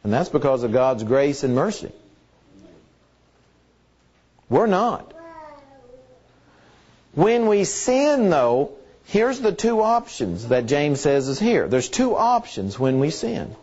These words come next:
We can allow sin to grow and develop and mature. That's one choice. That choice leads to spiritual death, eternal separation. That's one choice.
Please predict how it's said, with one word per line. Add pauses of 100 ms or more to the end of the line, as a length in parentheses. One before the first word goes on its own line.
(580)
We
can
allow
sin
to
grow (160)
and
develop (260)
and
mature. (2000)
That's
one
choice. (180)
That
choice
leads
to
spiritual
death, (160)
eternal
separation.
That's
one
choice.